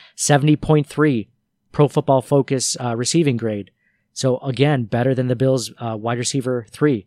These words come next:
or whatever they've put on the field since then. So this has just been a fun exercise. It's fun to talk about guys that the Bills could get and to, at this point, kind of be a little bit more realistic about it. So this was fun, John.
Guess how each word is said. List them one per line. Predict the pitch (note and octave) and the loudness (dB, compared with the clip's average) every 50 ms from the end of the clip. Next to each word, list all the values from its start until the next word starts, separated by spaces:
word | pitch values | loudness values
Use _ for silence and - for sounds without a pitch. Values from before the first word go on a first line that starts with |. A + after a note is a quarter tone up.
| _ - | _ -6
or | A#2+ | -4
whatever | B2 A#2 B2 C3 B2+ C#3 | -2 0 0 0 0 0
they've | B2+ C3 C3 A#2 | 0 0 0 -2
put | - - B2+ | -2 -2 -2
on | C3 B2+ B2 | -2 -2 -2
the | B2+ B2 | -4 -6
field | - D#3+ D#3 A#2+ G#2 - | -4 -4 -4 -4 -4 -8
since | - G2+ - - | -10 -12 -12 -12
then. | G2 F#2+ F#2+ - _ - - - - - - _ _ | -12 -14 -14 -18 _ -20 -20 -20 -20 -20 -20 _ _
So | - - D#3+ D#3+ E3+ | 2 6 6 6 6
this | F3+ G#3+ A#3 A3 | 6 4 4 4
has | - C#4+ | 2 0
just | B3 C#4 A#3+ - | 0 0 0 4
been | A#3 F#3+ | 4 4
a | D3+ | 4
fun | - - D#3+ D3 | 4 2 2 2
exercise. | C3+ C3+ - - C#3+ - - C3+ C#3 C3 B2 | 2 0 -2 -2 -2 0 0 2 2 0 0
It's | B2 - | -4 -6
fun | - - A#3+ C#4 C4+ | -4 -2 -2 0 0
to | G#3 C3+ B2+ B2 - _ _ - _ _ - | 0 -2 -2 -4 -10 _ _ -20 _ _ -8
talk | - D#3 F#3 E3+ | -2 -2 0 0
about | D#3+ E3+ D3 C3+ A#2 | 2 2 2 2 2
guys | C#3 C3+ D#3 D#3 B2 | 2 2 2 2 2
that | A2+ | 0
the | A#2+ B2 | -2 0
Bills | A2 D3 D3 C#3 - | 2 4 2 2 0
could | - - C#3+ B2 | 0 0 0 2
get | C#3 C#3+ C#3+ - - - - - - _ | 4 2 2 2 0 -10 -20 -20 -16 _
and | - C#3+ C#3+ C3 | -2 -2 0 0
to, | - C#3 C3 - _ _ | -2 -4 -6 -8 _ _
at | - D#3+ - | -4 -2 0
this | - F#3 F3+ | 2 2 0
point, | - - - F3+ F3 E3+ D#3+ - | 0 0 0 0 0 0 -2 -4
kind | - - F3 F3+ | -2 0 2 2
of | E3+ | 4
be | C#3+ E3+ | 6 6
a | E3+ | 6
little | - D#3+ E3 D#3+ | 6 6 6 6
bit | C#3 D#3+ D#3+ D3+ _ _ _ | 6 4 4 2 _ _ _
more | B2+ C3+ C#3+ C#3+ C3+ | -2 2 2 4 4
realistic | C3 C#3 C3 B2+ C#3+ C#3+ - - - G2+ F#2 - - _ _ _ _ _ _ _ _ _ - - | 4 4 4 4 2 0 -2 -4 -6 -8 -10 -10 -16 _ _ _ _ _ _ _ _ _ -14 -10
about | B2+ G#2+ A#2+ A2+ G#2+ G2+ | -6 -4 -4 -4 -4 -6
it. | G2 F#2+ - _ _ _ _ _ _ _ _ _ | -8 -10 -12 _ _ _ _ _ _ _ _ _
So | - - D3+ | -4 0 0
this | E3+ G3+ - | 0 0 0
was | C#4 A3 | -4 -8
fun, | - - E4 G#3 B2 | -6 -4 -4 -2 -2
John. | F#2+ G2 F#2 A2 C#3+ | -4 -6 -8 -8 -10